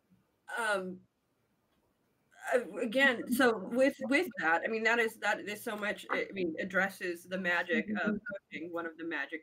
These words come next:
Speaker 1: parts of coaching, and that's that creating a safe space, uh, theory. Um, and, and, uh, really, it is a unique place to be in when you're in a good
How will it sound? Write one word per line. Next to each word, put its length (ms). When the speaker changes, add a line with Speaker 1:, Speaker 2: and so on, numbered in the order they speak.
Speaker 1:
parts 220
of 140
coaching, 300
and 80
that's 280
that 160
creating 480
a 40
safe 240
space, 480
uh, 240
theory. 640
Um, 380
and, 320
and, 300
uh, 280
really, 300
it 60
is 160
a 60
unique 480
place 460
to 80
be 260
in 360
when 200
you're 160
in 120
a 40
good 480